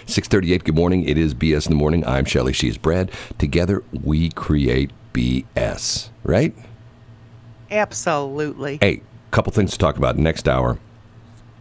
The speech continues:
Speaker 1: Um, well, we can talk about this right now. Cardinals not playing again today.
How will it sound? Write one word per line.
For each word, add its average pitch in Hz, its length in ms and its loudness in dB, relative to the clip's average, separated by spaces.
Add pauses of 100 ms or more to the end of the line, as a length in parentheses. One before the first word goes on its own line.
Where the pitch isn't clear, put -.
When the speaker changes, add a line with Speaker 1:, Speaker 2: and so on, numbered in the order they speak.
(320)
Speaker 1:
Um, 71 360 2 (260)
well, 80 160 4
we 85 100 0
can - 100 0
talk 78 160 2
about 69 180 0
this 69 140 -2
right 60 160 0
now. 60 180 0
Cardinals 80 680 0 (500)
not 80 200 2
playing 76 240 2
again 71 240 2
today. 69 320 0